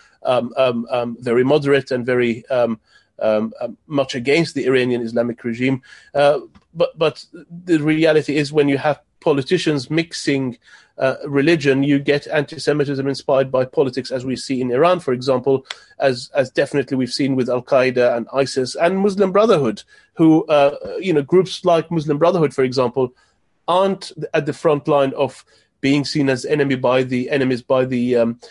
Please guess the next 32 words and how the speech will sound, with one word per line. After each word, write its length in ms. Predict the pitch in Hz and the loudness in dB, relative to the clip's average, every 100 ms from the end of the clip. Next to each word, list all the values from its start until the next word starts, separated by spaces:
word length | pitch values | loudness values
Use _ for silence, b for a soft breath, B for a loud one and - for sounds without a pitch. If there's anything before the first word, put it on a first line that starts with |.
| B B | B B
by 100 | - | -2
the 120 | 127 123 | -2 -2
security 520 | - - 190 202 156 | -4 2 4 4 2
services, 540 | - 143 135 - 156 | 0 2 0 -2 -4
because 340 | 147 127 139 131 | -4 -2 -2 -2
obviously 300 | 131 123 131 | -4 -4 -2
they, 240 | 131 127 | 0 0
they 200 | 123 120 | 0 0
don't 340 | 117 135 127 - b b b | 2 0 0 -10 b b b
necessarily 500 | 127 - 127 147 139 | -8 -4 2 4 4
always 320 | 127 131 120 | 2 0 -2
carry 240 | - 139 | 0 0
bombs 360 | 135 135 131 127 | 2 2 2 0
and 120 | 127 | 0
ready 220 | 131 127 | 0 0
to 140 | 120 127 | -4 -4
detonate, 640 | 143 160 156 135 160 - b b b | -2 0 0 0 0 -4 b b b
but 180 | 165 175 | -2 0
they, 240 | 170 170 156 | 2 2 0
they, 360 | 156 165 165 | 0 2 2
their 180 | 151 160 | 0 0
insidious 640 | 160 160 - 190 170 151 - | 0 -4 -4 -2 -2 -4 -2
way 220 | 170 160 | 0 2
of 280 | 147 135 - _ _ _ _ | 0 -2 -8 _ _ _ _
spreading 540 | - - - 185 208 160 | -18 -10 -2 2 2 2
anti-Semitism 920 | 127 131 120 117 113 123 117 123 131 b b b - | -2 -4 -4 -4 -4 -6 -2 -2 -2 b b b 0
is 240 | 185 151 | 2 2
what 240 | 156 156 - | 0 -2 0
ultimately 500 | 170 170 156 143 147 | -2 -2 -4 -4 -4
leads 340 | 139 135 135 | 0 0 0
to 120 | - 131 | -2 -4
anti-Semitism, 840 | 127 120 127 123 123 127 123 | -4 -4 -2 -2 -4 -4 -4